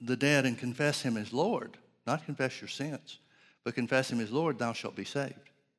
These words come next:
For with the heart man believeth unto righteousness, and with the mouth confession is made unto salvation. So the key to righteousness, or the entering into righteousness,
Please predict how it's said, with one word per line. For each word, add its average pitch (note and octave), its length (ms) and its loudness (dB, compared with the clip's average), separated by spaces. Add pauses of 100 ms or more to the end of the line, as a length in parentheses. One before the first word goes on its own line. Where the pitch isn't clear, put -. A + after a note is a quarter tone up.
(1080)
For D3 100 8
with C#3+ 140 6
the C3 60 -2
heart C#3+ 260 6
man C#3 200 4
believeth B2+ 380 2
unto A#2 160 -2
righteousness, C#3 760 0 (920)
and A#2 120 -4
with A2 100 -2
the A2+ 60 -2
mouth C3 320 4
confession A#2+ 460 -2
is G#2 100 -8
made A#2 220 -2
unto G2+ 200 -8
salvation. G2+ 640 -6 (920)
So D#3+ 200 2
the C#3+ 80 2
key A#3+ 220 4
to E3+ 60 4
righteousness, D#3+ 680 2
or C3+ 80 2
the B2+ 160 4
entering D3+ 340 6
into D#3 260 6
righteousness, C#3 680 2